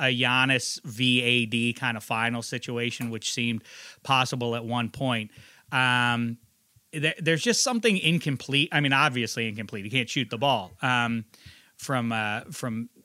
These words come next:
from outside. That's not great for an M V P. But yeah, I, I, I'll, um, I don't even know what to say at this point. Who kno-, who knows? Who's gonna play? I, it's impossible to make a pick. That said, I, I guess I'll stick with the Sixers. Jeff Schwartz, you're the Tops fella.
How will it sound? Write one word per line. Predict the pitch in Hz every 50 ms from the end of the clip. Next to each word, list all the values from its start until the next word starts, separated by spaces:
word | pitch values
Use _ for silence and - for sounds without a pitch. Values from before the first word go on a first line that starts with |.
| _ - -
from | - 151 135 127
outside. | 113 110 101 - - 156 127 113 104 104
That's | 117 117 - 131
not | 123 113 110 -
great | 120 117 113 107 -
for | - 110
an | 107
M | 107 107 104
V | 98 104 98
P. | 98 - - 113 104
But | 95 - 107 123
yeah, | 139 127 120
I, | 117 135 170 180 - 175 165
I, | 185 - 165
I'll, | 160 185 220 240 240 233
um, | 220 208 202 196 185 175 147 - _ _ _ _ _ _ _ _ _ _
I | - 160 202
don't | 196 180 170
even | 165 147 135 127
know | 120 117
what | 110 113 110 -
to | 113 -
say | - - 104 95
at | 95 -
this | 101 -
point. | - - 120 143
Who | 202 233
kno-, | 233 240 220
who | 220 262
knows? | 269 285 294 302 277 180 123
Who's | 151 190 208 214
gonna | 190 233 240
play? | 220 226 262 269 247 196 120 - _
I, | 175 147 160 175 170 160 185
it's | 190 196 160 -
impossible | 185 160 190 202 208 175 180 160 151 143
to | 139 135
make | 135 127 120
a | 123 -
pick. | - 123 113 - - 135
That | 135 135 131 -
said, | - 127 113 110
I, | 107 110 120 135
I | 120
guess | 110 113 104 -
I'll | 107
stick | - - - 117 - -
with | 104 -
the | 104
Sixers. | - - 113 101 - - 101 - - - - - - - -
Jeff | - 220 240 214
Schwartz, | - - 226 214 214 202 - - 196
you're | 214 226 202
the | 185 170
Tops | - 175 185 175 175 - -
fella. | - - 175 170 170 170 170 170 165